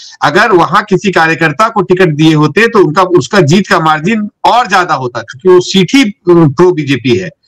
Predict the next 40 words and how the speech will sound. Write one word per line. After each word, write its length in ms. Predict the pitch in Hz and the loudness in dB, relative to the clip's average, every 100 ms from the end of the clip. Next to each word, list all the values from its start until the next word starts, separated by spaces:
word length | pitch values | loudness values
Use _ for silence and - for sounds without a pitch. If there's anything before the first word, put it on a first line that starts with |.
| - - 123 | -20 -10 -2
वहां 240 | 143 196 156 | 0 0 0
बीजेपी 500 | 160 165 170 220 202 | 0 0 0 -2 0
लोकसभा 460 | 156 190 202 196 | 0 0 0 0
में 160 | 196 190 | 0 0
भी 120 | 190 | 0
एक 160 | 190 180 | 2 2
लाख 160 | 175 | 0
से 140 | - 160 | 0 0
ज्यादा 260 | 156 165 | 0 0
का 100 | 165 | 0
lead 320 | 147 151 151 131 | 2 2 2 0
था 80 | 131 | 0
बीजेपी 400 | 120 113 117 120 | 0 0 0 0
के 100 | 117 | -2
पास। 320 | 107 90 - _ _ _ _ _ | -2 -4 -6 _ _ _ _ _
तो, 80 | - 226 277 | 0 2 2
अ, 360 | 269 - 156 165 | 0 0 2 0
तो 380 | - 202 277 247 | 0 0 0 0
इनका 300 | 175 170 220 | 0 2 2
एनर्जी 380 | 185 175 165 | 2 2 0
अगर 160 | 226 214 | 0 2
वहां 240 | 185 185 | 2 2
खर्च 320 | 214 196 190 175 | 0 -2 -2 -2
नहीं 160 | 220 | 2
होता 260 | 185 175 233 | 2 2 0
तो 80 | 214 | 0
दूसरे 440 | 131 151 - 233 | 2 0 0 0
जो 120 | 202 | 2
इनके 200 | 185 190 | 2 2
पास 220 | 185 196 190 | 0 0 0
जो 80 | 190 | 0
कमजोर 400 | 185 151 190 226 | 0 0 0 0
seat 340 | - 135 - | -2 -4 0
थे 100 | 214 | 0
वहां 300 | 196 147 180 | 2 0 -2
पर 180 | - 180 | -2 -2
इनका 200 | 180 190 | -2 -2
केंद्रीय 320 | 185 180 180 | -2 2 4
नेतृत्व, 720 | 180 185 165 160 185 180 190 | 2 2 0 0 0 2 2
अ, 60 | 180 | 2